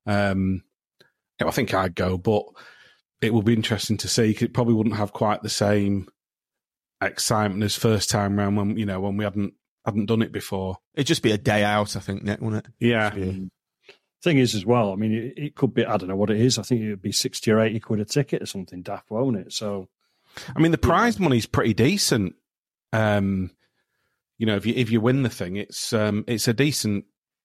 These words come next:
Speaker 1: payday, but we'll see. We can get past Bolton first 'cause, um,
Speaker 3: Mm.
Speaker 1: you know, they're a decent side, aren't they?
Speaker 2: And the current holders.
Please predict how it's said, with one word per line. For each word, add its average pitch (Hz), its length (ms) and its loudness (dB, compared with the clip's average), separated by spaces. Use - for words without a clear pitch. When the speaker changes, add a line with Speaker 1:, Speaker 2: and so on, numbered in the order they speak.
Speaker 1:
payday, 117 520 2
but 104 300 0
we'll 110 120 4
see. 101 380 2
We 110 120 -4
can 107 140 -2
get 104 120 -2
past 98 220 -6
Bolton 104 300 0
first 95 400 0
'cause, - 260 -2
um, 95 580 2
Speaker 3:
Mm. - 0 -
Speaker 1:
you 92 60 -4
know, 87 180 -4
they're 95 120 -4
a 90 40 -4
decent 92 340 0
side, 98 320 2
aren't 101 220 2
they? 92 160 -4
Speaker 2:
And 107 220 2
the 107 40 2
current 110 340 2
holders. 117 580 2